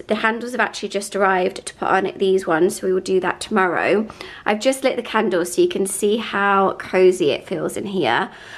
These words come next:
So I've got the Ralph Lauren tablecloth that I managed to get from HomeSense. I've put these candles behind with the bows, quite similar to in the living room. And then you can see the tree in the background. It is a little bit smaller than we wanted, but we will look and decorate that tomorrow.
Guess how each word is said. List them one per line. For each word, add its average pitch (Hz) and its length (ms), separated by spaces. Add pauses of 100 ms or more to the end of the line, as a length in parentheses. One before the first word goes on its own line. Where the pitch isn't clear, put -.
(180)
So - 180
I've 196 120
got 254 260
the 262 280
Ralph 220 500
Lauren 185 680
tablecloth 190 1000
that - 120
I 196 60
managed 196 360
to 240 60
get - 200
from 185 220
HomeSense. 185 920 (420)
I've - 200
put 285 180
these 269 160
candles 220 420
behind 202 420
with 175 100
the 185 80
bows, 180 360
quite - 280
similar 202 260
to 196 360
in 196 120
the 185 80
living 185 300
room. 160 480 (440)
And 220 140
then 202 100
you 185 80
can 196 140
see 226 240
the 208 80
tree 208 220
in 190 80
the 190 40
background. 170 640 (260)
It - 80
is 247 180
a 247 60
little 233 200
bit 214 160
smaller 175 600
than 185 200
we 175 220
wanted, 190 520
but - 180
we 196 140
will 202 120
look 208 360
and 180 360
decorate 180 380
that 170 180
tomorrow. 175 600